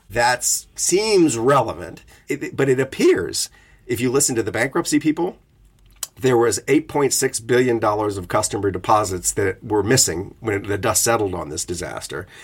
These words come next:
And they have recovered seven point three billion dollars of it. And they haven't recovered by going out and taking it back from people that Sam gave money to.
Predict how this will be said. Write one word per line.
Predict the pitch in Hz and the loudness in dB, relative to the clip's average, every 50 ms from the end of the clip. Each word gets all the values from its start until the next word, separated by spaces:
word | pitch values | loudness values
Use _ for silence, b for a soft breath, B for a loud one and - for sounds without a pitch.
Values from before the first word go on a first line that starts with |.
| B B B B B B B B | B B B B B B B B
And | 135 131 131 | 2 4 6
they | 147 156 | 6 6
have | 147 147 139 131 127 | 4 4 2 2 2
recovered | 123 123 120 - - 156 170 170 110 101 95 | 2 0 2 2 2 2 2 2 2 0 0
seven | - - 127 127 127 120 113 | 2 4 4 4 4 2 0
point | - 131 120 113 - | 2 2 2 2 2
three | - 135 127 113 | 2 0 0 2
billion | 95 117 113 113 107 101 101 | 2 4 4 4 2 2 0
dollars | 101 113 127 147 120 98 90 | 0 2 2 2 2 0 -2
of | 87 90 | -6 -8
it. | 92 - | -8 -6
And | 120 120 117 | -4 -2 0
they | 123 117 | 2 4
haven't | 131 160 208 - 214 170 | 4 4 2 2 0 -2
recovered | 165 160 - 131 127 131 113 | -2 0 0 2 2 2 2
by | - 107 110 | 2 0 0
going | 120 117 120 120 | 2 2 2 2
out | 117 98 | 0 -2
and | 98 95 - | -4 -8 -6
taking | - 127 131 127 - 117 110 | -2 0 0 0 0 -2 -2
it | 104 92 90 | -2 -2 0
back | - 101 101 101 98 - | 2 2 2 2 2 0
from | - 98 90 87 | -6 -6 -6 -6
people | - 113 - - 98 92 90 | -6 -8 -6 -6 -6 -4 -4
that | 92 90 - | -6 -6 -6
Sam | - 104 101 98 98 | -4 -4 -4 -4 -2
gave | 90 95 90 85 | -2 -4 -2 0
money | 98 147 180 131 | 0 0 0 0
to. | - - 69 - - | -2 -6 -12 -12 -14